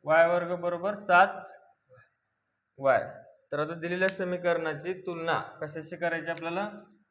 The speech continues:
वाय स्क्वेअर इक्वल टू सात वाय ची तुलना एक्स वर्ग अधिक बी एक्स अधिक C equal to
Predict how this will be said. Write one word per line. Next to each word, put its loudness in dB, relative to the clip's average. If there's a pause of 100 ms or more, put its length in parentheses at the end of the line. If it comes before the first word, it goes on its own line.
(2250)
वाय -2
स्क्वेअर -8
इक्वल -8
टू -10
सात -4 (300)
वाय -4 (220)
ची -10 (100)
तुलना -8 (4000)
एक्स -6 (200)
वर्ग -6 (420)
अधिक -6 (180)
बी -4
एक्स -8
अधिक -8
C -8
equal -10
to -10